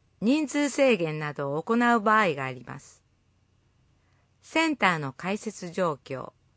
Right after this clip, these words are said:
利用上の注意点は、市ホームページまたは電話でご確認ください。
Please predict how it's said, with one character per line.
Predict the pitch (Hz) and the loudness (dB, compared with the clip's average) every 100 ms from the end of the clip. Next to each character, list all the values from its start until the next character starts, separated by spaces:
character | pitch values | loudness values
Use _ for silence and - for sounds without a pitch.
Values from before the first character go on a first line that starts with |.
| _ _ _ _ _ _ - | _ _ _ _ _ _ 0
利 | 202 | 4
用 | 240 254 | 6 6
上 | 247 240 | 4 4
の | 233 226 | 4 2
注 | - 226 226 | 0 -2 0
意 | 208 | 0
点 | - 147 143 | -2 -6 -4
は、 | 131 131 139 _ _ _ _ _ _ _ _ _ | -6 -8 -12 _ _ _ _ _ _ _ _ _
市 | - - 311 285 | -12 -2 0 0
ホ | - 285 | 0 2
ー | 277 | 4
ム | 277 | 2
ペ | 247 254 | 4 4
ー | 196 | 4
ジ | 147 | 0
ま | 151 165 | -4 -2
た | 202 175 | -2 2
は | 139 - _ _ _ _ - | 0 -2 _ _ _ _ 0
電 | 220 240 | 2 4
話 | 226 202 | 4 2
で | 190 175 - | 0 -2 -6
ご | 143 | -6
確 | - 220 240 | -4 -4 0
認 | 220 208 196 | 0 0 -4
く | 175 | -4
だ | 165 | -4
さ | 165 147 | -4 -8
い。 | 123 | -10